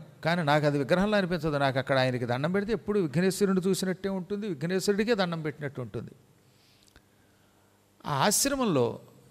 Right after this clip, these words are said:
పెద్ద గణేశ విగ్రహం, మృద్విగ్రహం తయారు చేసుకుని, మట్టి విగ్రహం చేసుకుని ఎవరో ఒక ఆయన పూజిస్తున్నాడు.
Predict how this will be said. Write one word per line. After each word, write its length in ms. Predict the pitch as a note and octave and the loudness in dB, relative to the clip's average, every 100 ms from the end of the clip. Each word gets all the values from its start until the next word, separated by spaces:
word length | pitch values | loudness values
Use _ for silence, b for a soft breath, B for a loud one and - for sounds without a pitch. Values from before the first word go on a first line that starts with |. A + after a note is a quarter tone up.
| _ _ _ - | _ _ _ -6
పెద్ద 760 | F3+ - - - - - B3 C#4+ C#4+ - - D3+ | -6 -6 -20 -20 -20 -10 4 6 6 -6 -12 2
గణేశ 360 | F#3+ A3 A#3+ A3+ | 6 8 8 8
విగ్రహం, 500 | G#3+ F3 G3+ F3+ D3+ - | 2 4 4 4 0 -6
మృద్విగ్రహం 1040 | D3+ E3 A#3+ E3+ D3 D#3 G3 F3 G#3+ G#3+ | 0 4 4 4 -6 0 2 6 6 4
తయారు 400 | G3+ F3 E3 E3+ D#3 | 2 2 4 4 2
చేసుకుని, 300 | E3+ - A3+ | 0 0 0
మట్టి 280 | F3 D#3 A3 | 2 2 0
విగ్రహం 320 | G#3 G3 G3 | 0 2 2
చేసుకుని 380 | E3+ E3+ - B3 | 2 0 0 2
ఎవరో 240 | F3 G#3 | 4 4
ఒక 80 | E3+ | 2
ఆయన 120 | F#3+ | 2
పూజిస్తున్నాడు. 680 | E3 E3 D#3 - C3+ A2 - | 2 0 0 -2 -2 -4 -4